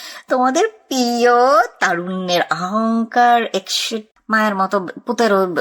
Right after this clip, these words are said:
জন্মের তারিখে ঠিক নাই, বয়সের গাছ পাথর নাই, কবে কোথায় কি হইছে আমরা আসলে শিওর না, বিবিসিতে রিপোর্ট দেখলাম। আমি ভাই নিজে কিছু খুঁজে বের করি না, আমি তো আর জুলি না। আহ, না, আজকে who is জুলি? তোমাদের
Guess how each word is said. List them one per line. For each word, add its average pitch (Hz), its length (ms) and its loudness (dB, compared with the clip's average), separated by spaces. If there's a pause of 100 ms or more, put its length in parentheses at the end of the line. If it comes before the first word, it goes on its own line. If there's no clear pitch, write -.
(180)
জন্মের 180 300 2
তারিখে 165 400 -2
ঠিক 185 260 0
নাই, 170 120 0
বয়সের 165 440 2
গাছ 143 260 -2
পাথর 185 300 0
নাই, 185 320 -4
কবে 196 300 2
কোথায় 196 380 -6
কি 202 200 -2
হইছে 190 460 -2
আমরা 175 200 -2
আসলে 185 260 -4
শিওর 220 400 2
না, 175 160 0
বিবিসিতে 196 440 -2
রিপোর্ট 226 360 -2
দেখলাম। 151 280 -6 (480)
আমি 254 340 0
ভাই 214 300 -4
নিজে 214 220 -2
কিছু 190 220 -12
খুঁজে 208 300 -2
বের 151 200 0
করি 175 180 -6
না, 202 120 -6
আমি 202 300 0
তো 196 80 0
আর 202 140 0
জুলি 180 300 0
না। 311 220 0
আহ, 233 100 0
না, 254 220 2
আজকে 247 220 -2
who 226 140 2
is 202 140 2
জুলি? 190 300 -2 (480)
তোমাদের 403 240 0